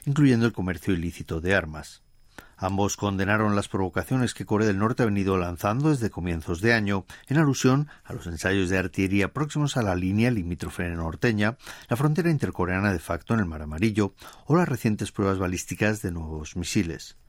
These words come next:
Enfatizaron que contrarrestar efectivamente las amenazas norcoreanas precisa de un nivel óptimo de preparación de las fuerzas combinadas surcoreano-estadounidenses. El viceministro de Exteriores, Kang In-sung, ha instado a la comunidad internacional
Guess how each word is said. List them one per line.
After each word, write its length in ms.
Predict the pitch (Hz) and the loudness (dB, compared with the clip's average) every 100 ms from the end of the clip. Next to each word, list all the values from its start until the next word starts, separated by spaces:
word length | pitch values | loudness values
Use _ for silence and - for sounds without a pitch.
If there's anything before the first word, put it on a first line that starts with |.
| - - - - - | -20 -20 -20 -20 -6
Enfatizaron 560 | 101 113 110 110 120 110 | 0 0 2 2 2 2
que 100 | 110 | -2
contrarrestar 680 | 104 98 92 95 - 107 | -2 -2 -2 -4 0 2
efectivamente 720 | 101 101 - 101 92 98 92 95 | 2 -2 -2 -2 0 -2 -2 -2
las 200 | 87 90 | 0 -2
amenazas 400 | 90 98 92 85 | -2 -2 -2 -2
norcoreanas 720 | 90 90 104 104 107 117 - - - | -4 -2 0 2 2 0 -2 -14 -18
precisa 440 | 80 - 98 104 87 | -12 -6 -2 0 0
de 120 | 104 | 0
un 80 | 107 | 2
nivel 300 | 104 101 - | 4 2 0
óptimo 400 | 147 - 160 123 | -6 -2 2 2
de 80 | 92 | 0
preparación 520 | 92 87 87 113 135 | -4 -4 -4 0 2
de 100 | 113 | 2
las 120 | 85 | 0
fuerzas 360 | - 92 82 - | -4 -4 -6 -6
combinadas 580 | 90 95 120 117 113 - - - | -4 0 0 0 -2 -10 -20 -12
surcoreano-estadounidenses. 1600 | - 95 - 85 87 113 131 - 117 110 107 90 71 - - - - - - - _ _ - - - - - - - | -6 -4 -4 -4 -2 0 -2 -2 -2 0 0 -2 -4 -12 -14 -16 -20 -20 -20 -20 _ _ -20 -20 -20 -20 -20 -20 -8
El 100 | - | 0
viceministro 640 | 113 107 120 120 123 - 107 | 2 2 2 4 2 2 0
de 40 | |
Exteriores, 500 | 95 98 95 110 127 | 0 -2 2 2 2
Kang 240 | - 101 98 | 0 -2 -2
In-sung, 540 | 98 92 127 135 147 | -4 -2 0 0 0
ha 320 | - 101 98 98 | -2 -2 0 -2
instado 500 | 90 - 135 135 123 | -4 -4 -2 0 2
a 40 | |
la 140 | 110 | 0
comunidad 440 | - 95 95 98 127 | -2 -4 0 0 2
internacional 680 | 104 95 101 101 113 113 117 | 0 0 -2 0 2 2 0